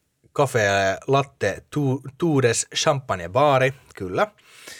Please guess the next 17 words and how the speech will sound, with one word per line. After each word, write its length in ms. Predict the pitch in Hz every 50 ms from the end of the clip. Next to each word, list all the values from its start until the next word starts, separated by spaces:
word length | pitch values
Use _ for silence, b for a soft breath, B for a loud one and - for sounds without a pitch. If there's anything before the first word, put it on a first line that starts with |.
| B B B B B B B B B
Joku 180 | - 143 123 120
steakhouse, 800 | - - 196 190 170 - - - 127 117 113 - - - 123 113 - - - - -
Johnny's 280 | 160 151 139 123 - -
Rockets 380 | 123 117 - 110 101 - -
hampurilaisia, 800 | - 123 113 110 107 110 101 95 92 90 95 98 - 110 101 101 104 - - _ _ _ _
Portofino 600 | - 147 139 127 - - - 113 104 101 98 101
Restaurant, 540 | 110 120 120 - - 110 101 95 95 101 -
italialainen, 720 | 127 127 - 117 107 104 98 95 92 92 98 98 98 101 107 - - -
huonepalvelu, 840 | - 143 131 117 110 107 - - 104 101 101 95 98 101 104 104 - _ _ -
Schooner 560 | - - - - - 139 127 123 110 101 92 95
Bar, 400 | 101 110 104 98 98 92 95 - _ _ - -
Seaview 560 | - - - 123 113 107 95 101 92 92 92
Cafe. 420 | 95 - 98 - - 90 90 98 98 - _ _ - - _ -
Viihdettä 520 | 180 196 175 156 135 120 - - 123 113 -
on 280 | - 107 107 101 101 - -
kasino, 460 | - 180 - - 156 127 123 113 104 - b b b b b b b b
elokuvateatteri, 840 | 147 147 135 123 120 113 104 107 101 98 - _ - - 101 98